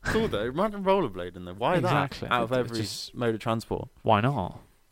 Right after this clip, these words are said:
Speaker 2: Exactly. <laughs> Right. <laughs> Um, every Christmas, the kids in the house have wrapping paper put over the entrance to their rooms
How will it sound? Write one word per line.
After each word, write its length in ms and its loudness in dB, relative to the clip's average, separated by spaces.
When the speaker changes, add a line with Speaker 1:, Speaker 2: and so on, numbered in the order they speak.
Speaker 2:
Exactly. 440 -8
<laughs> 760 -12
Right. 280 10
<laughs> 100 10
Um, 320 12
every 260 10
Christmas, 760 6
the 120 6
kids 320 8
in 80 -2
the 80 4
house 320 4
have 220 6
wrapping 340 4
paper 340 2
put 220 4
over 340 2
the 140 2
entrance 480 -4
to 80 -6
their 160 4
rooms 560 2